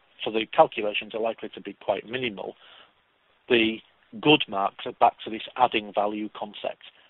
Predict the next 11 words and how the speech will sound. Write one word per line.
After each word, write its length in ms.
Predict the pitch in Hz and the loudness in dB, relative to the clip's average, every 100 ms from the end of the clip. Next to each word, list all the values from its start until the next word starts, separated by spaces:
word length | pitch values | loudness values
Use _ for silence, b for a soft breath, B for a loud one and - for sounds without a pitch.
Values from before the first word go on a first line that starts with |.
| - | -8
that 100 | 135 | -6
you 100 | 120 | -2
need 160 | 117 | -4
to 80 | - - | -6 -4
do 240 | 127 113 104 | -2 -2 -2
something 440 | 113 110 107 104 107 | -4 -8 -10 -8 -8
with 140 | 104 - | -8 -10
the 80 | |
numbers. 400 | 104 104 107 - - - _ _ _ _ _ B B B - | -12 -12 -12 -10 -10 -14 _ _ _ _ _ B B B 2
And 280 | 143 139 | 4 4
a 60 | 131 | 0